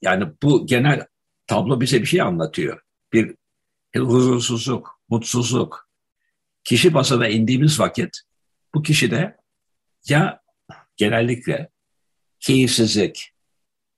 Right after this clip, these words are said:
e, bir nevi depresyon gibi durumlara yol açıyor. Ama <clears throat>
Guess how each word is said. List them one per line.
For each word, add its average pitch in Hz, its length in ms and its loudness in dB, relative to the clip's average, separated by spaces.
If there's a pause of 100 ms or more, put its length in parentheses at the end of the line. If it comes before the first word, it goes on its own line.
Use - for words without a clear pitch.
(880)
e, - 380 0 (960)
bir 135 120 2
nevi 123 320 2
depresyon 110 680 0 (680)
gibi 98 340 -6 (160)
durumlara 110 400 2
yol 98 160 0
açıyor. - 400 -10
Ama 175 380 -2 (720)
<clears throat> 160 60 6